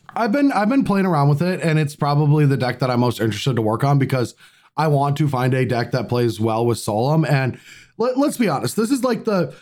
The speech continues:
the, this deck, it does some of the most fun things when you get to go off with Corvold or Bolas of Citadel.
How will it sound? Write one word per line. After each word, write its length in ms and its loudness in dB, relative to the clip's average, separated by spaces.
the, 280 0
this 280 -2
deck, 440 -4
it 160 0
does 280 -2
some 180 -2
of 80 0
the 60 2
most 260 2
fun 260 2
things 360 0
when 120 2
you 100 2
get 180 0
to 80 0
go 200 0
off 240 0
with 140 -4
Corvold 480 0
or 340 0
Bolas 320 -2
of 80 -12
Citadel. 480 -2